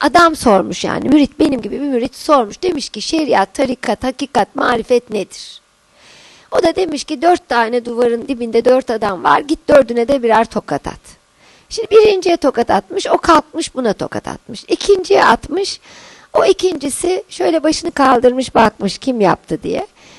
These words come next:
Üçüncüye atmış, hiç kaldırmadan duaya devam etmiş. Dördüncüye atmış, kalkmış, elini öpmüş, başına koymuş. Şimdi demiş ki, "Hiç anlamadım efendim." "E, birincisi şeriattı." demiş hocası. "Şeriatta kısas vardır.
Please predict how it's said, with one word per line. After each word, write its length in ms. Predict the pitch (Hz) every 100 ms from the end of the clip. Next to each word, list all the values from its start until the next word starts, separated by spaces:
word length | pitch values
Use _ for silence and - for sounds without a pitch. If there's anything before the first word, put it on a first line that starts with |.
| _ -
Üçüncüye 460 | - 480 415 359 320
atmış, 400 | 208 - 294 -
hiç 140 | 415 -
kaldırmadan 800 | - 302 285 254 202 220 240 240
duaya 420 | 220 196 202 208
devam 400 | 214 190 180 196
etmiş. 380 | 170 - 440 - - _ _ 523
Dördüncüye 600 | 494 349 339 285 254 -
atmış, 420 | 190 - 403 - - _ _
kalkmış, 680 | - 440 494 - 262 370 -
elini 420 | - 427 330 311
öpmüş, 460 | 202 - 381 - -
başına 340 | 226 - -
koymuş. 260 | - - _ _ _ _ _ _ _ _ _ _ _ _ -
Şimdi 320 | - 330 -
demiş 240 | 294 381
ki, 60 | -
"Hiç 160 | 247
anlamadım 600 | - 202 196 180 156 -
efendim." 520 | - - - 226 - - _ - - - _ 320
"E, 80 | 392
birincisi 440 | 523 453 - -
şeriattı." 640 | - 415 392 403 403 202
demiş 280 | - - -
hocası. 480 | - - - - -
"Şeriatta 560 | - 285 349 359 - 392
kısas 520 | - - 269 240 -
vardır. 500 | - - - -